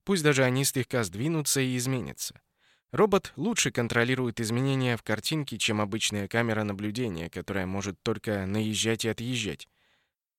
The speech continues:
У него есть возможность приближаться к любопытным деталям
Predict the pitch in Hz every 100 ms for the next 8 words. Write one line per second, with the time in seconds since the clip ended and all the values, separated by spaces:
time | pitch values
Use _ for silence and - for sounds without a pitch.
0 | _ 98 131 214 196 214 - 165 143 180
1 | 170 160 - 139 120 123 107 147 156 151
2 | 139 127 113 - 131 120 110 98 - 107
3 | 127 147